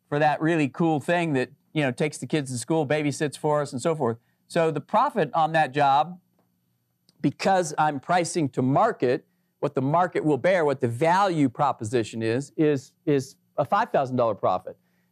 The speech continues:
Now, arguably, uh, you know, there's a lot of drama in that example, but the, the basic point is you can't be pricing below your profit targets, and you should price based on market conditions.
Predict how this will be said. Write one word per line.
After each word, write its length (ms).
Now, 160
arguably, 760
uh, 360
you 60
know, 80
there's 160
a 40
lot 160
of 60
drama 320
in 140
that 180
example, 460
but 180
the, 100
the 80
basic 480
point 340
is 400
you 120
can't 360
be 140
pricing 720
below 220
your 180
profit 520
targets, 720
and 200
you 120
should 340
price 560
based 320
on 320
market 400
conditions. 680